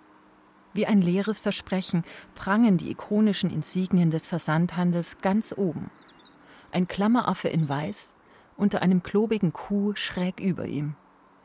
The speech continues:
In den achtziger Jahren leuchtete hier noch eine schlichte blaue Hand auf Weiß, eingefasst von einem blauen Kreis. Thomas Mehltreter wurde in dieser Ära sozialisiert.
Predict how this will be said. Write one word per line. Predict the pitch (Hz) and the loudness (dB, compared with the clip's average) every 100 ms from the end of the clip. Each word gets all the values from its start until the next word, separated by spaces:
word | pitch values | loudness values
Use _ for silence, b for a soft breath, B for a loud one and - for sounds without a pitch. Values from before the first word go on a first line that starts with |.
| B B B | B B B
In | - | 0
den | 226 - | 2 2
achtziger | 208 - 220 202 | -2 -2 0 2
Jahren | 147 135 156 226 240 | 0 -2 -4 -2 -2
leuchtete | 240 247 - 262 269 | -2 -4 -4 -4 -4
hier | 254 254 240 | 0 2 4
noch | 247 - | 2 0
eine | 220 233 | 0 0
schlichte | - 202 208 - 214 | 0 -2 -4 -4 -8
blaue | 208 202 208 226 | -4 0 0 0
Hand | 170 160 - | 0 -2 -4
auf | 196 - | -8 -6
Weiß, | - 180 - - - _ - B B - | -8 -8 -10 -16 -18 _ -20 B B -6
eingefasst | 185 208 170 - 170 - | 0 2 2 -2 -4 -6
von | - 180 | -4 -2
einem | 170 180 | 2 2
blauen | 175 156 170 196 | 2 0 0 -2
Kreis. | - 180 - - - - _ - - - - B B B - | -4 -8 -8 -14 -20 -20 _ -20 -20 -20 -20 B B B -10
Thomas | - 165 165 - | -2 0 0 0
Mehltreter | 185 208 - 165 - 165 B B - | 2 0 -2 -2 0 -2 B B -2
wurde | 190 190 | 0 2
in | 190 202 | 2 2
dieser | 208 208 151 - | 0 0 0 0
Ära | 156 160 175 | -2 -2 -4
sozialisiert. | 170 175 - 185 185 202 131 117 | -4 -6 -4 -2 -2 -2 -6 -10